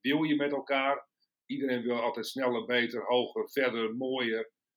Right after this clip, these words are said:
Eh, en dat kan niet anders dan met veranderingen. Daar horen nu eenmaal risico's bij.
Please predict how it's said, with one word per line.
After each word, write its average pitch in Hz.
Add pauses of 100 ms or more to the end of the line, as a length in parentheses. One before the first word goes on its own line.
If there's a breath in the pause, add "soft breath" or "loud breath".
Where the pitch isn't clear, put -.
(280)
Eh, 107
en 113
dat 110
kan 151
niet 131
anders 123
dan 113
met 135
veranderingen. 120
Daar 117
horen 110
nu 107
eenmaal 110
risico's 101
bij. 131